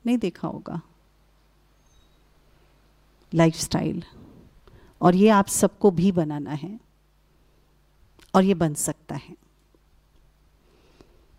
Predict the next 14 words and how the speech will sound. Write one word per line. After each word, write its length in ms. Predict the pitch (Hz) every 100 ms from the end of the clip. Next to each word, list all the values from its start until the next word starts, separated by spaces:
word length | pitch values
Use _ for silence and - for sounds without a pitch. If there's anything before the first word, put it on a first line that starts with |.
| _ _ _ _ - - _ _ 180
अभी 200 | 170 185
अभी 180 | 180
मैं 160 | 180 180
एक 100 | 165
भाई 240 | 170 170
से 160 | 165 190
मिली, 260 | 175 180 202
पता 220 | 170 190
नहीं 140 | 220
यहाँ 200 | 190 170
बैठे 280 | 160 160 196
हैं 60 | 190
कि 120 | 165
नहीं, 220 | 175